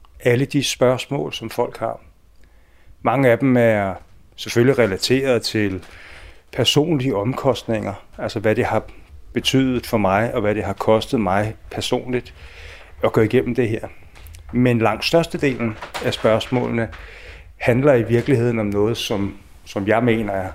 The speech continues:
meget, meget interessant, og som, øh, for mig er et indblik i, hvordan det er, man tænker omkring de her historier. Meget af det er relateret til, øh, hvad kan jeg gøre? Hvad kan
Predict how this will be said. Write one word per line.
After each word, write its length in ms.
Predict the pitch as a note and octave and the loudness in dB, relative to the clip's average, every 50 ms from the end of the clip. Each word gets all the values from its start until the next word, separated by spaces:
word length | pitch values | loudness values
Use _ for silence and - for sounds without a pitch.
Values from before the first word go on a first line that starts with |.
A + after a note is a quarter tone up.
| - - | -10 -6
meget, 220 | G2+ F#2 F#2+ G#2+ | -4 -2 0 0
meget 200 | A2 G#2+ G2+ G2+ | 2 0 0 0
interessant, 680 | G#2 G2 - - G#2+ G2+ - - A2+ G#2 - - - - - - - - - - - - - - - - - - | -2 -6 -6 -8 -10 -8 -6 -4 -4 -4 -4 -6 -14 -20 -20 -20 -20 -18 -18 -18 -16 -18 -18 -20 -20 -14 -8 -6
og 100 | A2 - | -6 -4
som, 300 | - - A2 G2+ A2 - - - - | 0 0 2 2 0 -2 -6 -8 -4
øh, 400 | A2+ A2 G#2+ G#2 G2+ G2+ G2 F#2 | -2 0 0 0 0 -2 -2 -4
for 120 | - - G#2+ | -2 0 2
mig 240 | G2+ G2+ B2 C3+ - | 2 4 2 2 2
er 100 | C3 A#2+ | 2 0
et 100 | A2+ - - | 0 -2 0
indblik 680 | - C3 C3+ C3 - D3 C3 B2+ A#2 - - - - - _ - - - _ _ _ - | 0 0 0 0 2 4 4 4 4 2 -2 -14 -18 -20 _ -20 -20 -20 _ _ _ -4
i, 400 | C#3+ B2+ B2 C3 B2+ A#2+ - - - - - | -2 0 0 0 -2 -6 -12 -18 -20 -20 -20
hvordan 360 | - C3 A#2 A#2 A2+ A2+ A2+ | -10 -4 -2 0 2 2 2
det 160 | G#2+ C#3 B2 A2 | 2 4 4 4
er, 60 | G#2+ | 4
man 160 | G#2+ A2+ G#2+ | 2 2 0
tænker 400 | G#2 - A#2 A2 G#2 A2 B2 A#2+ G#2 - - - | -2 0 0 0 0 0 -2 -4 -4 -6 -12 -10
omkring 440 | - A#2 A2 - - A#2+ G#2+ - - | -6 -6 -6 -6 -4 -4 -4 -4 -4
de 100 | A2+ A2 | -4 -2
her 80 | G#2+ G#2+ | -2 -2
historier. 460 | G#2+ G2+ - - A2+ G2+ F#2+ G#2+ G#2 - - - _ _ _ _ _ - _ _ - _ - - - - | -2 -4 -4 -4 -4 -4 -4 -6 -10 -16 -18 -20 _ _ _ _ _ -20 _ _ -20 _ -20 -12 -4 0
Meget 240 | A2+ A2 C3+ C#3+ C3 | 2 4 4 4 4
af 120 | B2 B2 | 4 4
det 120 | B2+ C3+ | 4 4
er 80 | A#2+ G#2 | 4 4
relateret 600 | G2 G2 G2 F#2+ F#2 - B2+ B2 B2 A#2+ A2+ G#2+ | 4 2 0 0 -2 2 2 2 2 2 0 -2
til, 260 | - - A2 G#2 G2 - - - - - - - - - - - - - - _ _ - - _ _ - - - | -2 -2 -2 -2 -2 -4 -8 -18 -20 -20 -20 -20 -20 -20 -20 -20 -20 -20 -20 _ _ -20 -20 _ _ -20 -12 -6
øh, 460 | A#2 G#2+ G#2 G2+ G2 F#2 F#2 F2+ F#2 - - - | -4 -2 0 0 0 -2 -2 -4 -6 -10 -6 0
hvad 160 | - A#2 A#2 | 2 2 2
kan 180 | - - C3+ A#2+ | 2 2 2 4
jeg 180 | A2 G2+ A2 - | 4 4 2 0
gøre? 280 | - A2+ G2 F#2+ G2 G2 - - - | 0 2 2 2 2 0 -4 -8 -2
Hvad 140 | A2+ G#2 G#2 | 0 0 0
kan 200 | - - A#2+ | 0 -2 -4